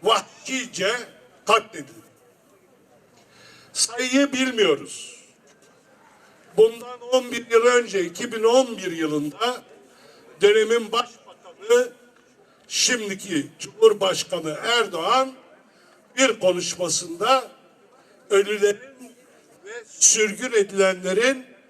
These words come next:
sayılarını vermişti resmi belgelere dayanarak. İçişleri Bakanlığı'nın belgesine göre katledilenlerin sayısı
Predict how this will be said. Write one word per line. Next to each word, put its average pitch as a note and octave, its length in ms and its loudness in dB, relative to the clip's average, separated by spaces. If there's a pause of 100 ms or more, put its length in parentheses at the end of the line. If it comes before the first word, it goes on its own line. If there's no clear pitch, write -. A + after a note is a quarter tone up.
(220)
sayılarını G#3+ 800 2
vermişti E3+ 500 -2
resmi E3 360 -6
belgelere D#3 440 -4 (180)
dayanarak. C3+ 340 -6 (760)
İçişleri F#3 680 -2
Bakanlığı'nın E3+ 840 -2 (640)
belgesine G3 680 0
göre E3 340 0 (600)
katledilenlerin F#3+ 1120 0 (100)
sayısı E3+ 560 -20